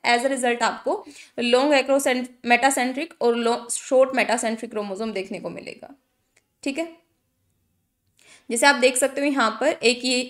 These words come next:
क्रोमोसोम लिया हम लोगों ने, एक ये लिया यहाँ पर, ये एक्रोसेंट्रिक है, ये सेंट्रोमियर है यहाँ पर, तो ये ब्रेक पॉइंट है, यहाँ से ये ब्रेक होगा,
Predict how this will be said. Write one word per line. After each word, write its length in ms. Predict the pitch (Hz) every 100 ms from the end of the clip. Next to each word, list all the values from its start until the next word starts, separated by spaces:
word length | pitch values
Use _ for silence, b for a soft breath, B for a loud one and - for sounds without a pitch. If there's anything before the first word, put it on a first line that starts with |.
| -
क्रोमोसोम 460 | 254 254 254 262
लिया 180 | 254 262
हम 160 | 277 240
लोगों 200 | 226 233
ने, 100 | 294
एक 280 | - 247 247
ये 160 | 226
लिया 140 | 233 254
यहाँ 280 | 262 240 190 -
पर, 160 | 247 370 _ _ b b b -
ये 100 | - -
एक्रोसेंट्रिक 800 | 226 247 294 269 262 254 277 277
है, 140 | 311 - _ _ _ _ _ _ _ _ _ _ -
ये 80 | 240
सेंट्रोमियर 720 | 254 240 247 262 269 269 269
है 60 | 294
यहाँ 200 | 269 233
पर, 120 | 247
तो 120 | 247
ये 60 | 247
ब्रेक 340 | 220 233 233
पॉइंट 260 | 247 240 262
है, 80 | 262
यहाँ 220 | 254 214
से 140 | 226
ये 60 | 233
ब्रेक 300 | 208 214 214
होगा, 260 | 214 214